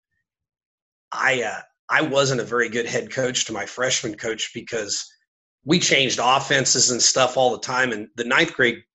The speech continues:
the, the ninth grade's ab-, about teaching and just getting kids better at basketball. And when you only practice ninety minutes, you gotta get, you gotta get a lot done and you gotta learn to be efficient. So I'm,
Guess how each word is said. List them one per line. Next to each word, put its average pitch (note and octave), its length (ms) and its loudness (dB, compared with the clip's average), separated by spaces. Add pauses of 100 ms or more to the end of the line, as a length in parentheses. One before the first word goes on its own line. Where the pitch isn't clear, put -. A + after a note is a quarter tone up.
(200)
the, B2+ 240 -14
the B2+ 80 0
ninth C#3+ 280 -2
grade's A2+ 300 0 (140)
ab-, A#2 140 0 (120)
about A#2 260 2 (100)
teaching D#3 360 0
and A2+ 120 -4
just B2+ 220 0
getting B2 200 -2
kids - 260 2
better A#2 280 0
at - 80 -8
basketball. A2 580 -4
And A#2 80 -2
when A#2 140 -4
you B2 80 -2
only B2+ 160 -4
practice C3+ 500 -4
ninety A2+ 240 -6
minutes, A2+ 340 -6
you A#2+ 80 -10
gotta A2+ 220 -2
get, A#2 240 -2 (260)
you C3 120 -6
gotta B2+ 180 0
get B2 160 0
a - 20 0
lot A#2 260 -2
done B2 160 0
and B2 100 -2
you A2+ 60 -6
gotta A#2 180 -4
learn A#2 140 -2
to A2 60 -6
be A2 80 -10
efficient. - 580 -8
So A#2 320 -2
I'm, C#3 140 4